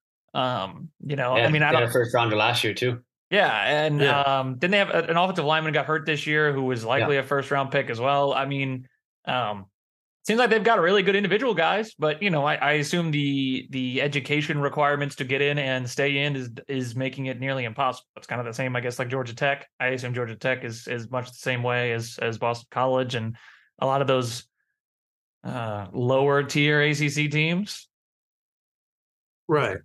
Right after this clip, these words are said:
Speaker 1: I'm sure that's probably a lot to do with it. Of course, the only name that I think of for Boston College is Matt Ryan, but, um,
Speaker 3: <laughs>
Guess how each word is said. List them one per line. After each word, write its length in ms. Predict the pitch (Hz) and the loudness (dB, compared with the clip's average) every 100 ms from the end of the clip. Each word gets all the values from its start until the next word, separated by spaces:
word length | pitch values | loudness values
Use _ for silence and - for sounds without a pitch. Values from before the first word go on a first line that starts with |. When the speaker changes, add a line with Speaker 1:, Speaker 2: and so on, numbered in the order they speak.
| _ _ | _ _
Speaker 1:
I'm 60 | 135 | -6
sure 140 | - | 0
that's 200 | 143 139 | 2 2
probably 260 | - 151 135 | 0 0 2
a 60 | 131 | 2
lot 160 | 131 | 2
to 60 | 123 | 0
do 140 | 127 | 0
with 140 | 127 110 | 0 -2
it. 100 | 104 | -4
Of 80 | |
course, 180 | 120 127 | -4 -2
the 100 | 127 | -2
only 180 | 117 120 | -2 -2
name 160 | 113 113 | -2 0
that 80 | |
I 80 | 107 | -2
think 180 | 107 107 | -2 -2
of 140 | 107 | -4
for 80 | 104 | -4
Boston 320 | 107 104 107 | -4 -2 -2
College 260 | 104 113 104 | -4 -2 -2
is 220 | 107 - - | -6 -12 -6
Matt 200 | 117 - | -4 -2
Ryan, 380 | 104 113 110 147 | -2 -2 -4 -4
but, 220 | 131 - _ _ _ _ _ _ - | -4 -6 _ _ _ _ _ _ 0
um, 400 | 139 - 160 | 0 2 2
Speaker 3:
<laughs> 40 | 160 | 4